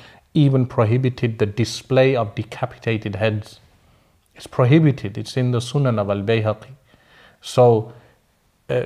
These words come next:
embodying our servitude is basing our lives on the way of the companions, alayhimu ridwan, our worldview. It's what some have called a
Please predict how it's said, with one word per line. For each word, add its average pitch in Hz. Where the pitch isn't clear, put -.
embodying 156
our 127
servitude 143
is 120
basing 131
our 110
lives 123
on 110
the 107
way 117
of 113
the -
companions, 117
alayhimu 110
ridwan, 123
our 131
worldview. 127
It's -
what 143
some 156
have 127
called 135
a 120